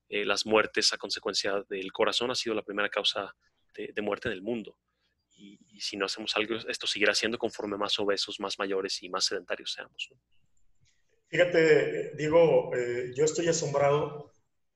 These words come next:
Speaker 2: de la cantidad de jóvenes últimamente en nuestro país,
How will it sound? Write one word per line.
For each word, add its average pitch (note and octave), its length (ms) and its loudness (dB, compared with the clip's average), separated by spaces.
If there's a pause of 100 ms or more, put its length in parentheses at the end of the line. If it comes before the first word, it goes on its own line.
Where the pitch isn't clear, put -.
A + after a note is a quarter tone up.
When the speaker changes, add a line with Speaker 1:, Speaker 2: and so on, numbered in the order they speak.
(320)
Speaker 2:
de B2+ 160 -2
la C3 100 2
cantidad C3+ 380 0
de D#3+ 120 2
jóvenes - 800 0
últimamente C#3+ 540 -2
en - 20 2
nuestro B2 260 -6
país, - 560 -6